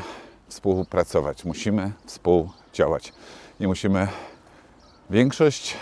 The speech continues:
zadań wykonywać nie w pojedynkę, a przynajmniej w kilka osób. Dwie, trzy. Niejednokrotnie wszyscy musimy się zaangażować w pewne działania. I tutaj teamwork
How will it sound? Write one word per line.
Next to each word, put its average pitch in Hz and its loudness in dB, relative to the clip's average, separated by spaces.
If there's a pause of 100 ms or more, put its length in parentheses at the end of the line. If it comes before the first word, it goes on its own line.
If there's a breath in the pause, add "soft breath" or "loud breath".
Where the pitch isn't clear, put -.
zadań 101 2 (260 loud breath)
wykonywać 98 2 (380 loud breath)
nie 131 2
w - -14
pojedynkę, 98 4 (800 loud breath)
a - -6
przynajmniej 110 2
w - -4
kilka 107 4
osób. 87 0 (340 loud breath)
Dwie, 87 6
trzy. 90 2 (1120 loud breath)
Niejednokrotnie 101 4
wszyscy - 4
musimy 80 -4
się 87 0
zaangażować 82 2
w - -18
pewne 82 -4
działania. 80 0
I 87 -4
tutaj 135 6
teamwork 139 4